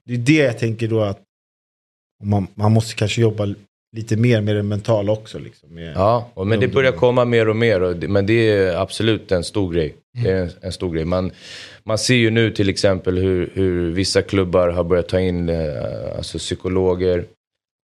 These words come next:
Speaker 2: eh, vilket är helt rätt. Det är helt rätt väg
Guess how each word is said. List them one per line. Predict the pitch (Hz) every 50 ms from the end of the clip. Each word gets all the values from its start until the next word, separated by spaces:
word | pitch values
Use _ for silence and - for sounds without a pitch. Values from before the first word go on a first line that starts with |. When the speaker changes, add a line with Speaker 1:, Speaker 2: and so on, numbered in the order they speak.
| - -
Speaker 2:
eh, | 90 87 87 85 85 82
vilket | 85 90 90 - 82 - -
är | 90
helt | 90 101 104 98 82 - -
rätt. | 85 90 85 - - - - -
Det | - 92 92
är | 92 90
helt | 90 101 98 85 - 85
rätt | 90 85 - - -
väg | 90 85